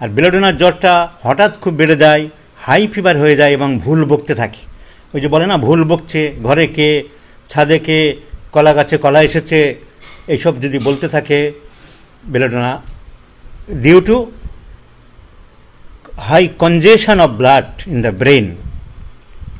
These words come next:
আর ব্রায়োনিয়া জেলসিমাম মোটামুটি একই গোত্রের বললাম, দুজনেই চুপচাপ পড়ে থাকে,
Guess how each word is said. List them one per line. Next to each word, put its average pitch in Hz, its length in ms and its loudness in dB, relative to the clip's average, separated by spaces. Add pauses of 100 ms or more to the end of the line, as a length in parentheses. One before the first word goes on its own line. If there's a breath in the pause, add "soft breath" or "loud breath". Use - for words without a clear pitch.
(460 soft breath)
আর 143 120 -6
ব্রায়োনিয়া 185 600 4
জেলসিমাম 196 580 0
মোটামুটি 175 460 -2
একই 160 280 0
গোত্রের 156 400 -2
বললাম, 135 400 -2 (580 loud breath)
দুজনেই 170 380 0
চুপচাপ 185 460 -2
পড়ে 143 160 -4
থাকে, 127 400 -8